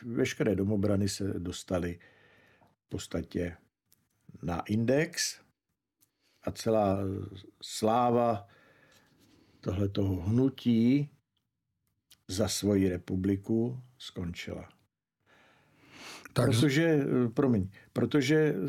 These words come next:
Speaker 1: samozřejmě, eh, otrok nemá právo, aby byl cvičen ve vojenském umění,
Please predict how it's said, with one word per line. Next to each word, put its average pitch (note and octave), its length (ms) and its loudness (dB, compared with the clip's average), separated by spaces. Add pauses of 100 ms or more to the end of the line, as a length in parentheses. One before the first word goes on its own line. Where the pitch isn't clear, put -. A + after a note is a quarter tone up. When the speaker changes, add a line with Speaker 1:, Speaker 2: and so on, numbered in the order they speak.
Speaker 1:
samozřejmě, D3+ 760 4 (480)
eh, G#2 200 -2 (480)
otrok C#3 720 0
nemá B2 340 4
právo, G2+ 840 2 (1200)
aby G2+ 420 2 (440)
byl G#2 340 2 (200)
cvičen C#3+ 880 2 (420)
ve G#2 120 2 (240)
vojenském A#2+ 920 2
umění, A#2+ 600 2